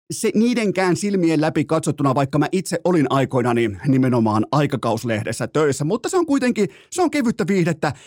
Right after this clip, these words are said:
se on vanhempien luksustuote, siitä voi päästää irti. Ja nyt juostaan hölövetimmoista kyytiä takaisin tähän hetkeen. Mä nimittäin luin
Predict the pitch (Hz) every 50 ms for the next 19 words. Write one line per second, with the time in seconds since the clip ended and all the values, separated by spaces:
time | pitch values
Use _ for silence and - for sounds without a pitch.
0 | - - - 262 269 262 254 247 226 190 196 - 190 180 160 156 170 165 160 -
1 | 151 123 - 160 147 131 127 - 113 - - _ - - 254 269 262 165 127 135
2 | 123 113 - - 107 104 98 92 - - 98 98 92 - - - 170 175 160 151
3 | 139 120 113 - 127 117 98 - - - - - - - - 131 143 247 277 277
4 | 220 233 226 196 - - - 143 127 190 180 160 170 165 156 147 143 143 147 135
5 | - 139 131 120 120 127 123 - 131 - - 131 131 120 - 127 110 104 - 127
6 | 113 127 120 - 131 120 - 214 208 220 - 196 180 139 - - - 117 101 92
7 | - - _ _ _ - 254 277 254 226 - 220 202 180 180 175 180 170